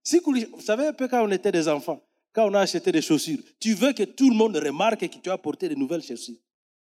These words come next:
Kisha unataka ukanisa, njoo vile vinatuhangaisha. La destinée est au-delà de ces choses-là.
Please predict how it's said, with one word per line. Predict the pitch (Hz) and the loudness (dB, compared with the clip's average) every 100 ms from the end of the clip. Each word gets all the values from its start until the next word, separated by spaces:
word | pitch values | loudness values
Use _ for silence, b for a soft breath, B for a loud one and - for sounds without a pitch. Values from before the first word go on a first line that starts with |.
| _ _ _ | _ _ _
Kisha | 185 175 | -4 0
unataka | 170 190 160 185 | 0 0 -4 -2
ukanisa, | 175 143 156 170 160 | -2 -2 -2 -2 0
njoo | 208 | 2
vile | 220 202 | 2 2
vinatuhangaisha. | 180 160 165 160 180 - - | 2 2 0 2 0 -2 -6
La | 185 | -6
destinée | 165 202 190 208 240 | 2 0 0 -4 2
est | |
au-delà | 240 180 190 220 | 2 4 2 2
de | 185 | 0
ces | - | -2
choses-là. | 170 262 233 247 214 | -2 -2 -2 -4 -10